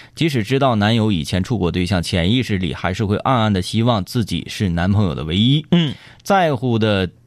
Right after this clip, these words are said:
Speaker 1: 点，嗯，在乎的点儿，一个是觉得项链是前女友戴过的，
Speaker 2: 嗯。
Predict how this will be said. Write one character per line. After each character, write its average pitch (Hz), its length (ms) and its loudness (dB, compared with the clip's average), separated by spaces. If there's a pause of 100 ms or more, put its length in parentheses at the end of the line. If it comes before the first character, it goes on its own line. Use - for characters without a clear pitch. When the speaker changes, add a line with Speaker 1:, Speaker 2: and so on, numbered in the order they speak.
(180)
Speaker 1:
点， 92 460 -4 (400)
嗯， 135 420 0
在 214 320 0
乎 113 300 2
的 92 320 -2
点 82 260 -4
儿， 55 320 -6
一 95 220 -2
个 131 340 0
是 113 220 -2
觉 95 260 0
得 104 240 2
项 147 280 0
链 131 240 2
是 104 200 -4
前 104 240 -2
女 139 40 0
友 107 160 -4
戴 120 320 -2
过 71 120 -8
的， - 120 -14 (100)
Speaker 2:
嗯。 123 260 2